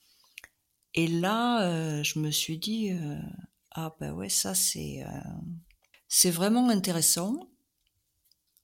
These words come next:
Et surtout, peut-être que, euh, ça correspondait au genre de personne que j'avais. C'est-à-dire que parfois, euh, donc du coup, j'ai testé un peu et parfois, je me rendais compte que, euh,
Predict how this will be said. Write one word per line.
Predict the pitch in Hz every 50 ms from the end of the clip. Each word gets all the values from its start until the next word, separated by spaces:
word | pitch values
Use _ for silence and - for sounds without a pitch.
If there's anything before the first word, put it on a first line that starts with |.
| _ _ _
Et | 185 180
surtout, | 180 - - 196 - - 247 269 330 339 - -
peut-être | 220 202 - 226 240 233 - -
que, | 185 - - 196
euh, | 202 202 202 202 175 170 160 156 156 156 156 160 - _ - - - - - - _
ça | - - - 196
correspondait | 196 196 226 214 233 220 - - 220 208 202 202 226 262
au | 254 226
genre | 190 185 208 220 214 208
de | - - 165
personne | 165 - 185 185 - - 240 233
que | 220 226 202
j'avais. | 185 185 165 160 160 180 - _ - - - - - - - -
C'est-à-dire | - - - 170 - 185 180 185 202 208 185 180 180
que | 185 - 175
parfois, | 175 - - 185 185 - - - - 202 226 240 254 262 294 - - -
euh, | 175 165 165 160 160 156 151 151 151
donc | 151 160 160 165
du | 156 165
coup, | - 214
j'ai | 190 - - -
testé | - 160 - - - 214 202
un | 185 185
peu | 185 202 220 240 262 269 254
et | 220
parfois, | - - 190 175 - - - 240
je | 226 214
me | 196 175
rendais | 165 170 170 160 156 160
compte | - 220 226 226 220 -
que, | - - 180
euh, | 180 180 180 175 160 156